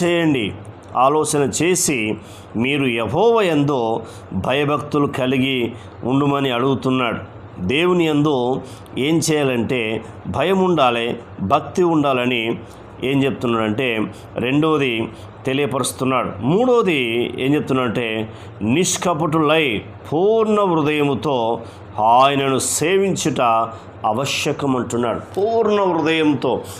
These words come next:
అంటే హండ్రెడ్ పర్సెంట్ మీరు ప్రభువారినే ఏం చేయాలంటే సేవించాలి, ఆయనను మాత్రమే సేవించాలి,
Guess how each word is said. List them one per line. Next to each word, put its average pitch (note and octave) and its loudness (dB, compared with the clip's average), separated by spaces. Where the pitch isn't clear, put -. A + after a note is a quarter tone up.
అంటే D3+ 0
హండ్రెడ్ F#3+ 2
పర్సెంట్ D#3 2
మీరు C3 2
ప్రభువారినే C3+ 2
ఏం D#3 2
చేయాలంటే A#2+ 0
సేవించాలి, G#3+ 2
ఆయనను F3+ 2
మాత్రమే G3 2
సేవించాలి, F#3 2